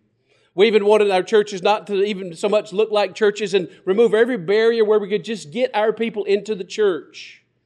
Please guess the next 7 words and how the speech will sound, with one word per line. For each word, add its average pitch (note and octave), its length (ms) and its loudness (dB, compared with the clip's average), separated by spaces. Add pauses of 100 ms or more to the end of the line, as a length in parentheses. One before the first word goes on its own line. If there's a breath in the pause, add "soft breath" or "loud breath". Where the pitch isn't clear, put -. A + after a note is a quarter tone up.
(1160)
But F#3+ 180 -2
what G#3+ 240 2
we G#3+ 160 4
see G#3+ 680 -2
in F3+ 320 -8 (1040)
Jeremiah F3+ 380 -4
twenty-nine D#3 840 -6